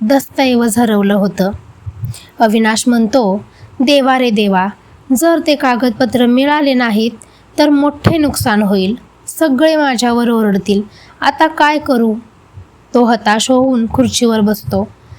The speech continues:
त्याला अचानक पूर्वीचे दिवस आठवतात. अविनाश स्वतःशीच म्हणतो, "मी कशाला हार मानतोय? मी नामस्मरण थांबवल्यावरच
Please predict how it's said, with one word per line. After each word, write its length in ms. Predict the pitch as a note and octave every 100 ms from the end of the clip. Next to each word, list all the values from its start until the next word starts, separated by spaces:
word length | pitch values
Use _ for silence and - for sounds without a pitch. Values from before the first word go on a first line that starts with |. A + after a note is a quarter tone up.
| - - -
त्याला 340 | C#4+ C#4+ C#4 B3
अचानक 500 | D4 D4+ E4+ E4+ F4
पूर्वीचे 520 | E4+ C#4+ B3 A3+ B3
दिवस 360 | A3+ A3 G#3+
आठवतात. 500 | A3 G3 G3+ G3 F#3+ G3 - _ - _ _ - - - - -
अविनाश 580 | G#3+ A3 A#3+ A#3+ A#3+ - -
स्वतःशीच 720 | - - C#4+ D4 E4 E4 F4+ E4+
म्हणतो, 440 | C4 G#3 G3 G3+ - - - - - - - -
"मी 120 | D4+
कशाला 440 | F4 F4+ - F4 E4+
हार 260 | D4 C#4
मानतोय? 480 | C4 B3 A#3 A3 G#3+ A3+ - - - -
मी 120 | C#4+
नामस्मरण 760 | C#4+ A#3+ A3+ C4 D4 C#4+ D4 D4
थांबवल्यावरच 960 | B3+ A#3 A#3 B3 C4+ C4 C#4 D4 C4+